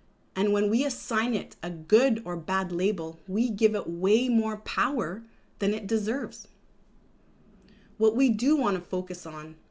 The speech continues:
is eating more of the foods that serve us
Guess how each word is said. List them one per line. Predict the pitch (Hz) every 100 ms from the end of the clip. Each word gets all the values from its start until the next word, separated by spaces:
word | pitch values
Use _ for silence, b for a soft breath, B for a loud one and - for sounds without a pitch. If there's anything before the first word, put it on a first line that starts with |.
| -
is | 185 -
eating | 220 220 208
more | 190 220
of | 226
the | 202
foods | - 202 185
that | 180 -
serve | - 180 175
us | 156 - -